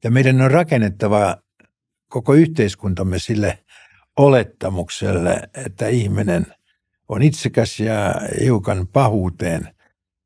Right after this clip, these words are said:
taipuvainen. Tämä on hyväksyttävä. Tämä on traaginen ihmiskuva. Ja tämä oli fasismin ytimessä. Emme lähde siitä, että kaikki ihmiset yrittävät parhaansa ja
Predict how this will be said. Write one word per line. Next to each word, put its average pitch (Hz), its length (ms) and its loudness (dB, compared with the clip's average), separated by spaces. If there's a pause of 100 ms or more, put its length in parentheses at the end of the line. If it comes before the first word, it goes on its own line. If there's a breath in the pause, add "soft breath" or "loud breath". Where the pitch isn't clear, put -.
taipuvainen. 101 920 0
Tämä 170 180 4
on 175 140 6
hyväksyttävä. 107 640 0
Tämä 135 160 0
on 131 120 -2
traaginen 107 720 0 (360 soft breath)
ihmiskuva. 107 500 0
Ja 104 80 2
tämä 196 240 4
oli 131 140 2
fasismin 110 600 -2 (380 soft breath)
ytimessä. - 760 0 (960)
Emme 143 220 4
lähde 160 260 2
siitä, 110 480 2 (560)
että 127 120 -4
kaikki 131 380 2
ihmiset 113 380 0 (280)
yrittävät 113 400 0 (100)
parhaansa 101 680 0
ja 110 220 -2